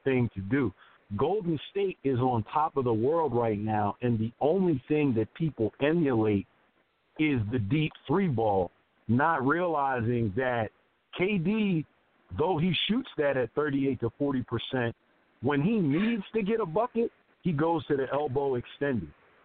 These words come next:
When they need Steph to get off and get a bucket going to the cup, they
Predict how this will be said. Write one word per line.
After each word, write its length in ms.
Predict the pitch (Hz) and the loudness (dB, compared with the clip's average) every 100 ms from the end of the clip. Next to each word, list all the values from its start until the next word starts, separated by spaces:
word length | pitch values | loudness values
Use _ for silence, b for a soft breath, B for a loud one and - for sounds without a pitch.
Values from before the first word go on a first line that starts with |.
| _ - | _ -4
When 220 | 139 160 | 0 2
they 140 | 180 | 2
need 440 | 175 147 190 226 190 - | 2 2 2 0 -2 -4
Steph 220 | 202 208 - | -4 -2 -2
to 80 | 147 | -2
get 220 | 143 180 | 0 0
off 180 | 180 190 | 0 0
and 140 | 170 | -2
get 120 | 151 170 | 0 -2
a 40 | |
bucket 440 | 135 180 190 175 139 | -2 -4 -2 -4 -2
going 240 | 170 175 | 0 -2
to 80 | 165 | -2
the 100 | - - | -4 -2
cup, 200 | 185 185 - | -4 -2 -2
they 140 | 123 | -2